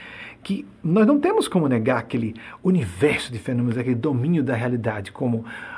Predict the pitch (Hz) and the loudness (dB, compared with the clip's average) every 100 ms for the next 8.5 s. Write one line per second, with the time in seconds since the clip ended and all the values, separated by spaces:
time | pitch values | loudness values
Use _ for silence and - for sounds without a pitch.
0 | - 135 123 - 139 135 101 123 151 - | -8 -6 -2 -2 0 0 0 2 0 -2
1 | - 110 - 131 127 139 127 120 110 139 | -4 -6 -4 -4 -2 -2 0 0 0 -2
2 | 117 165 139 - - 123 123 117 117 120 | 0 0 0 -4 -6 -4 -2 -2 -2 -4
3 | 104 123 120 180 165 120 113 113 110 110 | -2 -2 -2 -2 -2 -4 -6 -4 -6 -6
4 | - - - - 202 185 214 165 123 120 | -12 -20 -20 -2 2 4 4 2 -4 -8
5 | - - - - - - 226 214 135 185 | -12 -16 -16 -16 -16 2 6 6 6 4
6 | 175 131 131 247 - - 180 185 135 - | 4 4 4 4 4 2 2 2 -6 -6
7 | 135 120 123 185 247 - 277 143 196 214 | -6 -6 0 2 4 6 6 6 4 2
8 | 143 - 110 107 | 0 -4 -10 -12